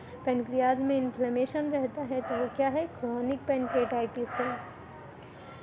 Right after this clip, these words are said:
अब हमारा नेक्स्ट है increased level of serum calcium,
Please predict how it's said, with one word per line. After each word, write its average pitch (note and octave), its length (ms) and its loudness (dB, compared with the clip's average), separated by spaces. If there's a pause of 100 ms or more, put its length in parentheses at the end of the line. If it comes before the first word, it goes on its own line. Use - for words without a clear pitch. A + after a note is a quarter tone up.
(140)
अब D4 60 6
हमारा D#4+ 340 6
नेक्स्ट C4 480 2
है B3+ 400 -2 (280)
increased D4+ 540 2
level C#4+ 560 6
of C4+ 40 2
serum B3 480 -2
calcium, A#3 580 0